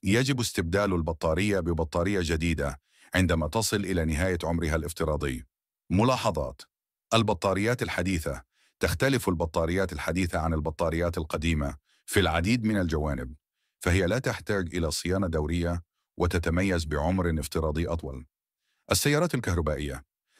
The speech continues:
تعتمد السيارات الكهربائية بشكل كامل على البطارية لتشغيل المحرك، وهي أكبر بكثير وأكثر تعقيدا من بطاريات السيارات التقليدية.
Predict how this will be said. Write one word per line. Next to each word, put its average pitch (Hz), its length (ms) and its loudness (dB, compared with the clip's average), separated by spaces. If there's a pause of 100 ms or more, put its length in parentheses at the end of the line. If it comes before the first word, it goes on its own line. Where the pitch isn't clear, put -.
(120)
تعتمد 135 460 2
السيارات 95 520 0
الكهربائية 78 560 -2
بشكل 104 520 0
كامل 90 340 0
على 80 140 0
البطارية 80 760 -2 (220)
لتشغيل 80 500 0
المحرك، 73 600 -4 (400)
وهي 90 200 4
أكبر 104 400 0
بكثير 80 540 0
وأكثر 85 340 -2
تعقيدا 87 440 -2
من 82 200 0
بطاريات 78 480 -2
السيارات 80 420 -4
التقليدية. 73 640 -4